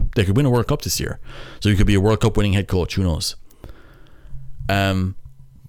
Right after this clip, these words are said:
but my initial thoughts on it were is that if they're replacing Lancaster, like, d-, there are a number of guys who I would have gone for who gives you the sort of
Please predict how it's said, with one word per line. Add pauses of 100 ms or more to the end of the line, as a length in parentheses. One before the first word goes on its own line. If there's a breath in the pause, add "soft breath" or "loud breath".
(480)
but (460)
my
initial
thoughts
on
it
were
is
that
if
they're
replacing
Lancaster, (880 soft breath)
like, (1700)
d-, (440)
there
are
a
number
of
guys
who
I
would
have
gone (180)
for (100)
who
gives
you
the
sort
of